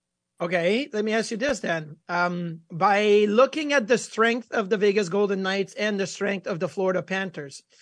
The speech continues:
what is the rest of the league going to try to copy? Are they gonna try to copy Florida or gonna try to copy Vegas and how they play their game?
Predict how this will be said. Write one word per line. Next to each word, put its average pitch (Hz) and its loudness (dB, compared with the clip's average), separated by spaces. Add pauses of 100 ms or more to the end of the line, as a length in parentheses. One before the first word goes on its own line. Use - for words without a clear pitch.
(460)
what 277 2
is 339 0
the 254 4
rest 262 4
of 254 6
the 226 4
league 226 2
going 220 4
to 220 -2
try 233 4
to 196 0
copy? 220 2 (180)
Are 240 8
they 254 8
gonna 269 6
try 262 6
to 269 4
copy 262 4
Florida 320 6
or 320 8
gonna 254 4
try 254 4
to 262 0
copy 254 2
Vegas 233 6
and 214 0
how 226 4
they 214 4
play 226 4
their 208 2
game? 170 -6